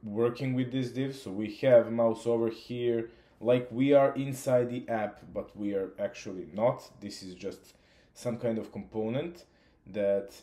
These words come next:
is changing based on where our mouse is. And same thing here. So here we can see that all the things are moving when we have our mouse over, and also here,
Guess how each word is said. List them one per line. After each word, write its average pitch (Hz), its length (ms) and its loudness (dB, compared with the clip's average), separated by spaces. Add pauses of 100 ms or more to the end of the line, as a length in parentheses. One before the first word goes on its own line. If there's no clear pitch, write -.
is 98 520 -12 (260)
changing 113 560 -2 (160)
based 113 340 0
on 104 320 -6
where 101 340 -2
our 92 200 -6 (120)
mouse 139 520 4
is. 98 400 -12 (440)
And 117 300 -2 (380)
same 151 400 -2
thing 139 240 -8
here. 143 600 -2 (140)
So - 200 -20
here 131 320 -2
we 123 120 -2
can 120 220 -6
see 123 480 -6 (300)
that 104 320 -8
all 127 180 2
the 120 100 -2
things 123 360 -2
are 117 80 0
moving 120 560 -2 (160)
when 104 220 -8
we 107 120 -8
have 113 220 0
our 107 160 -4
mouse 110 320 -6
over, 107 400 -6 (400)
and 95 160 -8
also 107 320 -6
here, 131 640 -2